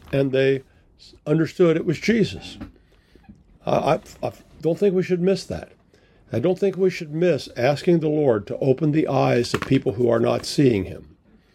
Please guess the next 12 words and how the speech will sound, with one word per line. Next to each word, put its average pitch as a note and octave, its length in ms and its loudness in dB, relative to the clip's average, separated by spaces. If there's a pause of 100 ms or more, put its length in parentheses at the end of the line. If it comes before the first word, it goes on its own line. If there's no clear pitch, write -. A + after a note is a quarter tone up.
(1040)
Ask B2 260 2
the D#3 80 -2
Lord D3+ 200 4
to - 80 -2
open C3+ 300 0
our D3 240 2
eyes. G2+ 340 -4
Where A#2+ 240 0
are D3 320 0
our D3 340 0
blind C3 400 0
spots? - 540 -6